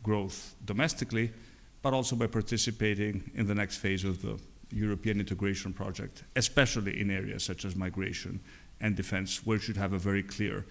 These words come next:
saying as to what is gonna happen in Europe. Again, thank you very much for giving me the opportunity to participate in this Congress.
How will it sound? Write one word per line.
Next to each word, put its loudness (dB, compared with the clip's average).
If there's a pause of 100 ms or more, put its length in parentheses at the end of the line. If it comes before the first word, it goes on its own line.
(200)
saying -2 (220)
as -2
to -2
what 0
is -2
gonna 0
happen -2 (160)
in 4
Europe. -2 (760)
Again, 6
thank 2
you 6
very 6
much 4
for 4 (140)
giving 6
me 8
the 8
opportunity 4 (460)
to 2
participate 2 (160)
in 2
this 0
Congress. 2